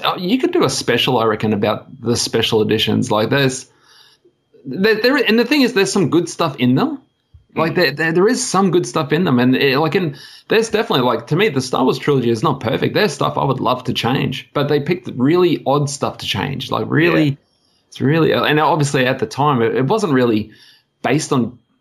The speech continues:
Speaker 1: enhancing those movies for the sake of that. It really was about warming up for the, uh, for, for the Phantom Menace. So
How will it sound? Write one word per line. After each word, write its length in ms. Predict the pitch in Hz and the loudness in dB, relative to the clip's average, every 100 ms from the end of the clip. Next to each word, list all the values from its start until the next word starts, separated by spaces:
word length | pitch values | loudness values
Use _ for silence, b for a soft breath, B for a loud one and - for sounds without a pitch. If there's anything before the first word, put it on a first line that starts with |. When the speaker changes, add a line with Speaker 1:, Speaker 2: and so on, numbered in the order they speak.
| _ - _ _ _ - | _ -20 _ _ _ -2
Speaker 1:
enhancing 500 | 131 117 135 135 135 | -2 0 -2 0 0
those 220 | 123 117 | 0 0
movies 320 | 127 127 123 - | 0 2 0 -2
for 100 | 117 | -6
the 100 | 107 | -4
sake 260 | 135 113 | -6 -4
of 80 | 110 | -4
that. 180 | 143 107 | -4 -2
It 80 | 117 | 0
really 260 | 165 123 | 2 2
was 220 | 113 113 | 2 0
about 260 | 107 107 101 | 0 -2 0
warming 300 | 117 113 107 | 0 0 0
up 160 | 107 - | -2 0
for 160 | 110 | 0
the, 200 | 104 104 | 2 2
uh, 220 | 101 98 104 | 2 -2 -2
for, 180 | 117 | -4
for 140 | 110 113 | -2 -2
the 80 | 113 | 0
Phantom 300 | 110 104 101 | 0 2 2
Menace. 340 | 127 120 - | 2 0 -4
So 360 | - 104 107 | -4 -2 -2